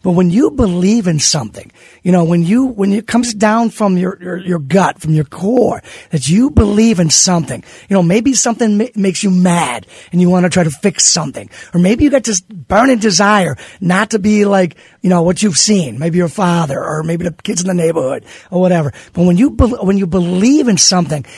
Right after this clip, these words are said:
it gives you this little fire in your belly. It gives you, like, this, um, this, this energy. I always say that motion comes from emotion,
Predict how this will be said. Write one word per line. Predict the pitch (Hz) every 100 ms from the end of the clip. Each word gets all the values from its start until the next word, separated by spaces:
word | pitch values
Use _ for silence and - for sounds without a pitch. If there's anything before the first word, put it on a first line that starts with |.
| -
it | 196 196 156
gives | 180 285 220
you | 233
this | 180 180
little | 185 165
fire | - 208 202 202 160
in | 147
your | 139
belly. | 127 143 127 92 - -
It | 190 160
gives | 180 233
you, | 247 233
like, | 202 175
this, | 190 175 -
um, | 170 160 147 135 - - -
this, | 202 180
this | 196 - -
energy. | 214 202 147 120 - _ -
I | 202
always | 233 190
say | 220
that | 180 160
motion | 160 185 196 202
comes | 175 180 175
from | 170 156
emotion, | 190 185 165 151 139 98 92